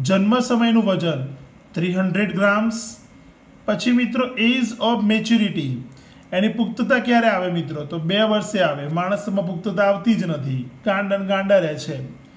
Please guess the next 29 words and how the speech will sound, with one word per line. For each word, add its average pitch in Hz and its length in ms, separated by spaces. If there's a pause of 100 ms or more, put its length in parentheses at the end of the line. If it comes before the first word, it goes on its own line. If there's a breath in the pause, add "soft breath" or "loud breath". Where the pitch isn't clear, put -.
(440 loud breath)
તો 165 80
weight 180 320
of 202 120
birth 180 420
three 196 140
hundred 180 300
grams. 139 340 (640 loud breath)
આપણે 165 260
ત્યારે 180 200
મનુષ્યનું 185 640
બાળક 190 280
જન્મે 220 280
તો 175 140
five 185 280
hundred 180 340
gram 180 220
હોય, 175 400 (360 loud breath)
one 190 280
kilo, 185 280
two 196 260
કેજી, 190 320
થ્રી 208 300
કેજી 190 420
સુધી 175 280
હોઈ 180 180
શકે. 135 420 (1700 loud breath)
પછી 214 440
age 220 100
of 233 140